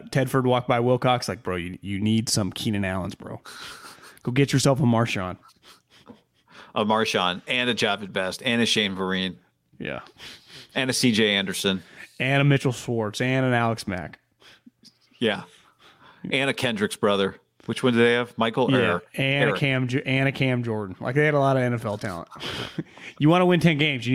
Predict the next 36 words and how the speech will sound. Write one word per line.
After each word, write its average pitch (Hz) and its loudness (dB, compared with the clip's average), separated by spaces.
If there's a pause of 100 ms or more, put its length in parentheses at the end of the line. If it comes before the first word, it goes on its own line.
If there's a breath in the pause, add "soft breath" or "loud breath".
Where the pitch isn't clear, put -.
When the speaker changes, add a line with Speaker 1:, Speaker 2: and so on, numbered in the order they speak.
Speaker 1:
need 123 4
N 120 0
F 113 -4
Lers. 101 -8 (840 loud breath)
Speaker 2:
Yeah. 117 4 (760 soft breath)
And 151 2
Aaron 151 4
Rodgers? 160 2 (1160 loud breath)
Speaker 1:
Yeah. 85 -2 (640)
Speaker 2:
And 107 0
Aaron 98 0
Rodgers. 92 -4
So, 107 2
anyway, 117 4
Speaker 1:
Well, 113 2
Speaker 2:
I, 120 -4 (100)
you 135 0
know 117 2
Speaker 1:
that - 2
was 147 4
short-lived. 117 2
They 123 2
had 120 2
a 117 0
lot 107 2
of 101 -4
shitty 104 -2
ones, 92 -8
too. 87 -6 (1500 loud breath)
Speaker 2:
Yeah, 117 4
they 113 4
missed 117 2
some 104 2
opportunities. 110 -4 (880 loud breath)
But, 143 0
um, 120 0